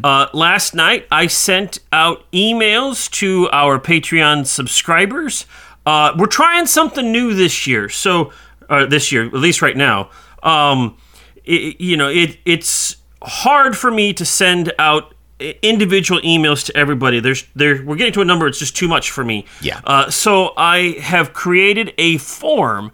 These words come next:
Speaker 1: for you to fill out, um, that, uh, I sent out a bulk email to everyone.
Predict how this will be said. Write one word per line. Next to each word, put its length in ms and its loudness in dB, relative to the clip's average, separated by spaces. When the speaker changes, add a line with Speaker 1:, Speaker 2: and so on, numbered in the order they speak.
Speaker 1:
for 220 0
you 120 4
to 100 0
fill 260 2
out, 320 2
um, 600 2
that, 460 -2
uh, 460 4
I 80 2
sent 340 0
out 240 2
a 180 -2
bulk 440 -2
email 320 0
to 200 -10
everyone. 640 0